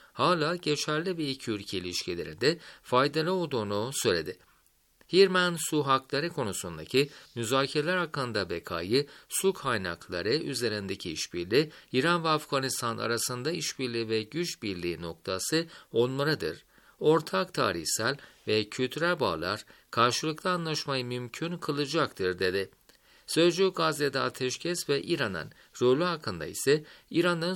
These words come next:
soykırımı durdurmak için tüm çabaları gösterdiğini ve Filistin direnişini desteklemeye devam edeceğini vurguladı. Bekai, uluslararası hukuk ihlalleri,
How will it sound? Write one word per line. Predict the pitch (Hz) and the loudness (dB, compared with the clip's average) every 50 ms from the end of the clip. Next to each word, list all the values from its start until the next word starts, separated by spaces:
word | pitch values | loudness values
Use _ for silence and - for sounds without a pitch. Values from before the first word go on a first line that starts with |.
| - - | -2 0
soykırımı | - 147 139 135 - - - 120 117 113 107 101 95 90 | 2 2 2 2 0 -2 -4 -2 -2 -2 -2 -4 -4 -2
durdurmak | - 98 95 90 92 95 87 87 80 85 - - 101 | -2 -2 -2 -2 -2 -6 -8 -8 -8 -10 -10 -8 -8
için | 101 - - 185 190 180 - - - - _ - | -6 -4 -4 -4 -4 -6 -8 -16 -20 -20 _ -8
tüm | - - - - | -4 -4 -4 -2
çabaları | - - 104 92 90 82 78 80 101 107 110 117 143 160 | -2 -4 -2 -2 -2 -2 -2 -4 -4 -4 -2 0 0 0
gösterdiğini | 170 165 - 107 101 - - - 110 110 117 117 131 127 135 165 185 180 | 0 -2 -2 0 0 0 0 2 2 0 0 -2 -2 -4 -4 -4 -4 -2
ve | 160 156 156 | -2 -2 -2
Filistin | 151 - 120 107 107 98 - - 104 92 82 - | -2 -4 -4 -4 -4 -2 -2 -2 -4 -4 -4 -4
direnişini | 90 87 85 85 87 90 90 - - 117 113 131 156 175 170 - - - _ - | -6 -6 -6 -6 -8 -8 -6 -6 -4 -4 -2 -2 -2 -2 -4 -8 -16 -20 _ -2
desteklemeye | - 95 92 - - - 98 95 - - 120 123 123 127 131 170 180 180 - | 0 0 0 0 -2 -2 -4 -4 -6 -6 -6 -6 -4 -4 -2 -2 -2 -2 -2
devam | 156 151 160 175 170 147 | -2 0 0 0 0 0
edeceğini | 110 90 98 92 82 - - 92 85 82 90 113 156 175 | -2 -2 -2 -4 -4 -4 -4 -4 -4 -4 -2 -2 -2 0
vurguladı. | 165 139 117 104 101 98 82 80 76 - 82 - _ _ _ - - - - - - - | 2 0 0 2 2 0 0 -2 -2 -6 -8 -12 _ _ _ -20 -20 -20 -20 -18 -4 2
Bekai, | - 147 151 - 180 185 202 202 | 4 4 4 4 4 2 2 2
uluslararası | 196 180 180 175 175 160 - - 165 151 151 131 139 135 135 139 131 - - 180 | 2 2 2 2 2 0 0 0 0 0 0 2 0 0 0 0 -2 -2 -2 -2
hukuk | 170 160 151 151 - - 175 170 - 135 | -2 -2 -4 -4 -2 -2 -2 -2 -2 -2
ihlalleri, | 120 101 92 90 78 78 85 85 90 87 107 131 160 160 | -2 -2 -2 -2 -4 -4 -4 -4 -2 2 4 4 4 2